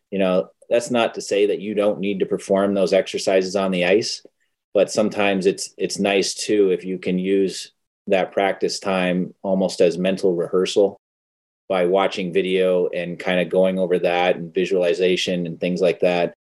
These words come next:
that you don't necessarily need to be doing private lesson after private lesson and hammering a reverse. You know, the recovery is just all that wear and tear we put on our body as goalies.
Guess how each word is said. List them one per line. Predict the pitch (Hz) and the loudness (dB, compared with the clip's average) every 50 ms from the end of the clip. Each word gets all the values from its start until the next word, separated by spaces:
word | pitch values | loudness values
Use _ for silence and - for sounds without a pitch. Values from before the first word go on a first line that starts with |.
| _ _ - | _ _ 0
that | 98 92 | 2 2
you | 98 113 120 | 2 0 0
don't | 120 120 117 104 85 | 2 2 2 2 0
necessarily | 101 110 107 - - 101 - - 107 104 104 101 101 98 92 | -2 -2 -2 -2 -4 -6 -4 0 2 2 2 2 0 -2 -4
need | 92 98 101 98 98 90 | -6 -6 -4 -4 -6 -6
to | - 98 | -4 -2
be | 92 95 87 | -2 -2 -2
doing | 80 98 98 98 95 92 92 90 90 87 87 90 _ _ _ _ _ _ _ _ _ | 0 2 2 2 2 0 -2 -2 -4 -6 -8 -10 _ _ _ _ _ _ _ _ _
private | - 98 98 98 95 - - | -4 0 2 2 2 2 2
lesson | 92 98 95 95 - - 95 92 | 0 2 0 0 -2 -2 -4 -4
after | 90 90 90 - 90 87 | -2 -2 -2 -2 -2 -2
private | - 101 98 98 92 92 82 | 0 0 2 2 2 2 0
lesson | 87 98 98 92 - - - 92 90 87 87 90 87 - - | 0 0 0 0 0 -2 -2 -2 -2 -2 -2 -4 -6 -6 -4
and | 90 92 87 - | -4 -4 -4 -2
hammering | - 98 95 95 92 92 90 90 87 85 87 90 - - _ _ - | -2 0 0 2 2 2 2 0 0 0 -2 -4 -6 -8 _ _ -4
a | 82 | -4
reverse. | 85 85 80 85 92 95 95 90 85 - - - - - _ _ _ _ - | -4 -4 -4 -2 -2 0 0 0 -2 -4 -8 -16 -18 -18 _ _ _ _ -10
You | 92 90 85 | -8 -6 -4
know, | 85 85 85 85 | -4 -4 -4 -4
the | 85 85 | -2 -2
recovery | 90 87 - - 104 95 92 95 92 92 90 87 87 85 | -2 -4 -2 -2 -2 0 2 2 2 2 2 2 0 -2
is | 82 - - - | -4 -6 -6 -2
just | - 95 82 - - _ _ _ _ _ _ _ - | 0 0 0 -2 -4 _ _ _ _ _ _ _ -8
all | 104 104 104 107 107 104 | -4 -2 0 2 2 2
that | 107 98 90 | 2 0 0
wear | 92 101 98 95 | 2 2 0 0
and | 92 90 | -2 -2
tear | - 98 95 95 90 | -4 -2 0 2 2
we | 87 90 | 0 0
put | 90 - 95 | -2 -2 -2
on | 90 90 90 | -2 0 -2
our | 87 82 | -2 -2
body | 85 87 87 90 87 87 85 | 0 0 0 0 2 2 2
as | 85 80 - | 2 0 0
goalies. | - 90 90 90 87 85 82 80 - - | 0 0 2 2 2 0 0 -4 -8 -12